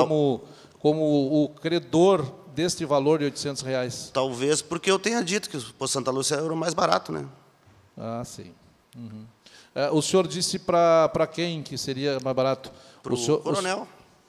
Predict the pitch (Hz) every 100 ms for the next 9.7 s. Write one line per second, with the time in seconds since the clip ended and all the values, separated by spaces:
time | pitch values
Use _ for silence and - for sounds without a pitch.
0 | _ _ _ - 139 131 120 - - -
1 | - - - 131 135 - - 170 - 202
2 | 226 233 196 185 175 160 156 160 156 143
3 | 139 131 123 117 107 - 135 - 180 190
4 | 160 151 165 160 135 143 151 110 127 123
5 | 117 143 123 143 160 - 127 123 131 117
6 | 151 135 - - - _ 147 165 165 165
7 | 160 151 143 131 123 151 139 139 135 127
8 | 120 - 135 123 117 104 104 - _ -
9 | - 143 120 185 160 - 247